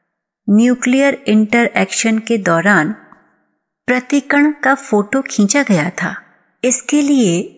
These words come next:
एक सेकंड के पन्द्रह अरबवें भाग में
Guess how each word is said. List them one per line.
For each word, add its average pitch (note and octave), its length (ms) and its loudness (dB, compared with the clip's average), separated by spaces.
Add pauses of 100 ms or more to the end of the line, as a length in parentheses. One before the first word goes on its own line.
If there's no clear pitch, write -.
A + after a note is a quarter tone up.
एक C#4 240 0
सेकंड A#3 520 0
के B3 300 -2
पन्द्रह A#3 680 0
अरबवें G3+ 640 0
भाग E3 420 -2
में G3 280 0